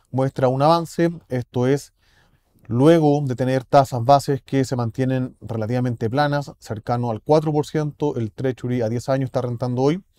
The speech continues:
y con spreads que, eh, están dando una protección, una base de devengo relevante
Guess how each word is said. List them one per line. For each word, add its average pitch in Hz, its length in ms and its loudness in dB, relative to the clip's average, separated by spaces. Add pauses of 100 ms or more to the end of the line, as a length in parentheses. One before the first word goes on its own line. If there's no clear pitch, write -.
(680)
y 190 260 -6
con 143 240 2
spreads - 460 2
que, 156 220 2
eh, 123 380 -2
están 131 460 -2
dando 131 360 0
una 127 280 -2
protección, 165 640 0
una 131 280 -2
base 127 320 2
de 123 80 2
devengo 123 580 0
relevante 120 720 -2